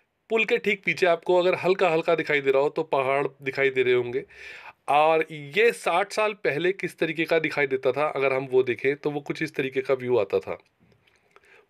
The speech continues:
पुल अपनी जगह था, लेकिन आर्क शेप नहीं था। पुल के पीछे पहाड़ की हल्की हल्की झलक दिखाई दे रही है, और गंगा जी के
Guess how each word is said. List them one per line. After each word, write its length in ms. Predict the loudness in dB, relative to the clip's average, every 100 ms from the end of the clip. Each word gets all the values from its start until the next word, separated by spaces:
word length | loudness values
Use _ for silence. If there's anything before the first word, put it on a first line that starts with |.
| _
पुल 300 | 0 2 2 0
अपनी 260 | -4 -2 -2
जगह 240 | 0 0
था, 340 | 0 0 0 0
लेकिन 280 | -2 -2
आर्क 240 | 0 0 -2
शेप 240 | -4 -4 -2
नहीं 140 | -4
था। 280 | -4 -6 -6 _ _ _ _ -6
पुल 120 | -4
के 120 | -2
पीछे 260 | -4 -4 -4
पहाड़ 400 | -2 0 2 0 -2 -16 -10
की 100 | -6
हल्की 340 | -2 -2 0 -2
हल्की 240 | -2 -4
झलक 260 | 0 0 0
दिखाई 380 | -4 -2 -2
दे 140 | 0 0
रही 160 | 0
है, 120 | -4 -8 _ _ _ _ _ _ -2
और 340 | 2 4 2 -2 -4
गंगा 300 | 0 2 0
जी 140 | 0
के 120 | -2